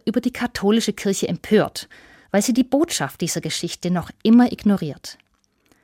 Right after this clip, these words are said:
Maria Magdalena war als Frau Zeugin, dass Jesus auferstanden ist. Sie hatte den Auftrag, von diesem Ereignis zu erzählen.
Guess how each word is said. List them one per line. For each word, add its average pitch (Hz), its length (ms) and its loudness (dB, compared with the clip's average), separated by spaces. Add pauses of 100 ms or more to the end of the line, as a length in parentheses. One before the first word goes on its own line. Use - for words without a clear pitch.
(340)
Maria 226 260 4
Magdalena 269 640 4
war 226 180 0
als - 180 -6
Frau 190 420 2
Zeugin, 147 640 -4
dass 151 220 -2
Jesus 160 280 -4
auferstanden - 600 -8
ist. - 320 -18 (720)
Sie 185 180 -2
hatte 214 160 -2
den 180 160 0
Auftrag, 247 560 -2
von 262 160 2
diesem 226 300 0
Ereignis 208 500 0
zu - 140 -4
erzählen. 143 600 -6